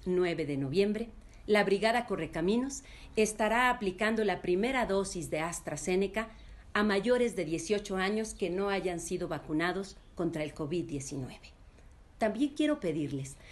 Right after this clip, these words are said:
a quienes se vacunaron el cinco de octubre que acudan a recibir su segunda dosis de Sinovac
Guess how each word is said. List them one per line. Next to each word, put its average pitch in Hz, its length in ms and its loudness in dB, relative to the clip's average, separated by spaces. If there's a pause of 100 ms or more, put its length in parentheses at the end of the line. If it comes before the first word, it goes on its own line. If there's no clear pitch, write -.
(140)
a 196 120 2
quienes 190 240 2
se 196 100 -2
vacunaron 208 560 2
el 170 140 0
cinco 226 400 0
de 156 120 -2
octubre 240 400 -2 (380)
que 208 100 4
acudan 247 480 2
a 190 60 0
recibir 175 460 -2
su 196 140 -8
segunda 175 520 -2
dosis 170 380 -4
de 143 120 -2
Sinovac 220 580 -2